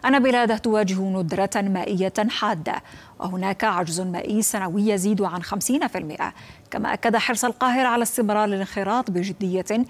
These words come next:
في عملية التفاوض للوصول لاتفاق ملزم في قواعد ملء وتشغيل سد النهضة، وشدد على أنه ليس هناك مجال للاعتقاد بإمكانية فرض الأمر الواقع عندما يتعلق الأمر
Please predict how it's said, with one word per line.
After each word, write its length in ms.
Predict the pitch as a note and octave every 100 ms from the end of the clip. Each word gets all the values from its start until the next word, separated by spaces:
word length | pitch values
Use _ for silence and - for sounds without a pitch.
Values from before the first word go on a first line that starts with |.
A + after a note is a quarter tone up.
| - - -
في 120 | G3
عملية 420 | E3+ E3+ E3+ F#3 G#3+
التفاوض 600 | - G#3+ A#3 C4 A#3 F#3
للوصول 420 | F3 F3 A3+ G#3
لاتفاق 520 | F#3 G#3+ - G#3 -
ملزم 840 | G#3+ G3 A#3 G3+ G3 F#3 G#3+ B3+ - - - - -
في 160 | B3+
قواعد 560 | B3+ A#3 G#3+ G3+ G3+ F3+
ملء 420 | F#3 G#3 B3 B3+
وتشغيل 560 | A#3+ G3 F3+ F3+ G3 F#3+
سد 240 | A#3+ G3+
النهضة، 320 | E3 D3 - - - - -
وشدد 420 | - - A#3 A#3 A#3
على 280 | G#3+ A3
أنه 300 | A3 G#3+ G#3+
ليس 460 | G3+ C4+ D#4+ D4 -
هناك 460 | A3+ F#3+ F3 F#3 A#3
مجال 680 | G#3+ F3+ F3+ E3+ F#3+ A3 A#3 - - -
للاعتقاد 760 | G#3 F#3 - F#3+ - A#3+ C4
بإمكانية 540 | A3+ B3+ B3 - A#3 A3+
فرض 380 | A3+ - G#3+ G3
الأمر 340 | - G3 F#3
الواقع 420 | E3 F3 G3+ A3
عندما 400 | F#3 G#3+ G#3+ G#3+ F3+
يتعلق 520 | F3 F#3 G3+ F#3+ F#3
الأمر 380 | - G#3 A#3